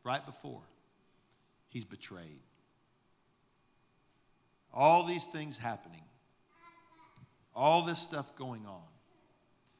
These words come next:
I told, I told Brother Robbie Yates on my way up here, I said, "Now look," I said, "I'm just telling you, I don't have an inspirational one tonight."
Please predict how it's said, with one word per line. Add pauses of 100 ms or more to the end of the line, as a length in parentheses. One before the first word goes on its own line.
(220)
I
told,
I
told
Brother
Robbie
Yates
on
my
way
up
here,
I
said,
"Now
look," (960)
I
said, (460)
"I'm
just
telling
you,
I
don't
have
an
inspirational
one
tonight."